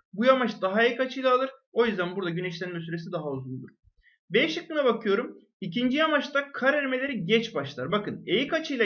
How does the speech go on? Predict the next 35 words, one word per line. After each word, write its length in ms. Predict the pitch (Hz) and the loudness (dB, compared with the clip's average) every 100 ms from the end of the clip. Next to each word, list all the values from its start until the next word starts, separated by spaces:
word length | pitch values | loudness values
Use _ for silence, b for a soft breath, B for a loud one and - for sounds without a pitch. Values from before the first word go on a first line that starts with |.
| 196 | 0
aldığı 360 | 160 165 165 208 | 2 4 4 2
için 300 | 302 - 254 | 0 -2 -2
güneş 200 | 196 165 | -2 -4
ışınlarını 500 | - 156 147 170 208 | -6 -6 -4 -4 -2
ve 160 | 175 160 | -2 0
dulda 340 | 202 208 269 | 2 4 2
da 100 | 285 | 2
kaldığı 420 | 220 175 160 151 | 2 2 2 0
için 460 | 139 143 262 302 330 - _ - | -2 -4 -4 -4 -6 -18 _ -4
kar 200 | 208 226 | 0 2
erimeleri 500 | 202 175 175 240 170 | 0 -2 -2 -2 -2
daha 180 | 165 | -2
geç 280 | 196 180 - | 0 -4 -4
başlar 500 | 135 135 - 127 - _ _ _ _ | -6 -6 -8 -10 -12 _ _ _ _
ku-, 260 | 151 160 | -10 -6
güney 180 | 165 156 | 0 2
yamaca 320 | 143 135 131 | 0 -2 -4
göre. 180 | 127 123 127 127 _ b b b _ - | -6 -8 -10 -16 _ b b b _ -12
C 220 | 139 226 294 | 2 4 4
şıkkına 400 | 339 - 330 285 | -2 -2 0 0
bakıyorum. 540 | 233 226 220 262 - - - | 0 2 2 0 -6 -16 -12
İkinci 360 | 170 240 254 302 | -6 -2 0 2
yamaçta 420 | 311 277 - 220 | 2 2 0 -2
tarım 280 | 220 262 311 | 2 2 0
ürünleri 380 | 285 277 294 | -2 -2 2
daha 200 | 269 269 | 2 4
geç 260 | 269 247 226 | 4 2 0
olgunlaşır. 520 | 170 160 139 131 143 | -2 -2 -4 -6 -8
Şimdi 320 | - 226 254 | -6 -4 -2
burası 340 | 240 277 277 240 | -2 -2 -2 -2
dulda 260 | 262 262 | -2 0
da 100 | 320 | -2
kaldı 340 | 330 285 220 190 | 0 2 2 0
demiştik. 560 | 180 165 - - - _ _ _ _ - | -2 -4 -8 -12 -18 _ _ _ _ -12
Hatırlayın. 640 | 139 214 262 254 277 - | -8 -2 0 0 -2 -10